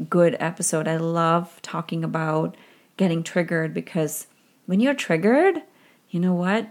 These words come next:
It's actually amazing. It's an amazing thing, because it's saying that you're ready for growth.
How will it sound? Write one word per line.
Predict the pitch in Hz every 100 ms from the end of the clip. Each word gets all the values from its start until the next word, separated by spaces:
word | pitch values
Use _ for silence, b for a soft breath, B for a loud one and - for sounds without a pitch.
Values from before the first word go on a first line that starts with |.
| -
It's | 180 -
actually | 165 175 - 175
amazing. | 165 160 147 160 156 127 135 165 _ _ _
It's | 175 -
an | 180 165
amazing | 175 170 170 175 185 190 208 B B B B _
thing, | 202 202
because | 196 185 - 185 170 -
it's | 175 -
saying | - 170 208 180
that | 165 170
you're | 185 170
ready | 175 175
for | 190 180
growth. | 160 180 208 196